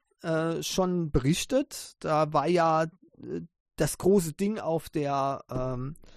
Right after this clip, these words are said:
auf der, äh, Mobi-, auf dem Mobile World Congress und auch schon vorher hat er für Furore gesorgt. Nicht schlecht, das Teil. Ähm, geht auch preislich meiner Meinung nach voll okay. Aber,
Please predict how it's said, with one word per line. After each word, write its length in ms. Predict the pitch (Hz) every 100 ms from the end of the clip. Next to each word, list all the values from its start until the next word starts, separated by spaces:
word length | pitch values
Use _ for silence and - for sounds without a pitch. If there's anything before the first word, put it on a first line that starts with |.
| - _ _ _ -
auf 200 | - -
der, 460 | 131 113 113 110 123
äh, 160 | 117
Mobi-, 380 | 120 139 165 151
auf 160 | 147 -
dem 120 | 135
Mobile 280 | 131 139 113
World 180 | 110
Congress 540 | - 165 208 233 226 -
und 260 | 214 220
auch 140 | 160 156
schon 180 | 160 135
vorher 440 | 151 196 208 160
hat 120 | 160
er 100 | 127
für 160 | - 143
Furore 540 | - 123 127 131 131
gesorgt. 420 | 127 - 139 160
Nicht 180 | 151 202
schlecht, 400 | - 113 214 -
das 160 | 131 -
Teil. 360 | 104 80 156 - - - - - - - -
Ähm, 580 | 143 143 143 143 151 - - - _ _ _ _ _ _
geht 280 | 160 208 208
auch 180 | 151 -
preislich 480 | 139 170 262 208
meiner 280 | 180 156 156
Meinung 300 | 147 139 143
nach 140 | 135 -
voll 340 | - 135 117
okay. 640 | - - - 117 143 233 262 _ _ - - - - - - _ -
Aber, 480 | - 120 139 185 214